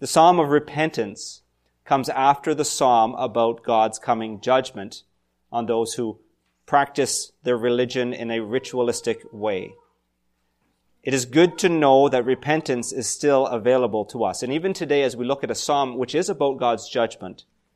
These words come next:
today is still a day of opportunity,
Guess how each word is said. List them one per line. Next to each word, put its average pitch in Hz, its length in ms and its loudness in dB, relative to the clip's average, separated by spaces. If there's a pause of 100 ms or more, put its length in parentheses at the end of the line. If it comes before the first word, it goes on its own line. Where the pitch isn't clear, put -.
(920)
today 131 220 2
is 120 100 2
still 135 240 2
a 113 200 -2
day 117 300 2
of 107 320 -4 (480)
opportunity, 117 680 -4